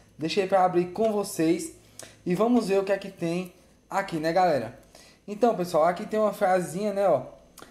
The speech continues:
"Duas metades de um quebra-cabeça antigo são a única esperança." Aqui, galera, nós temos o Robert Patrick, Mark Dacascos, que é o mais conhecido, creio eu, e a Alyssa Milano.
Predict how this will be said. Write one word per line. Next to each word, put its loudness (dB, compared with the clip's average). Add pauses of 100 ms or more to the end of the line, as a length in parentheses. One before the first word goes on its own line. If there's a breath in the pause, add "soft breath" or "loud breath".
(140)
"Duas 2
metades 0
de -4
um -4
quebra-cabeça 0
antigo -6
são -4
a 0
única -6
esperança." -6 (640 soft breath)
Aqui, -6
galera, 4
nós -2
temos -4
o -2
Robert -2 (140)
Patrick, -2 (480 soft breath)
Mark -4
Dacascos, -2
que -2
é 2
o 2
mais -4
conhecido, -8 (600)
creio -4
eu, -2 (400 loud breath)
e 0
a 4
Alyssa 0
Milano. -4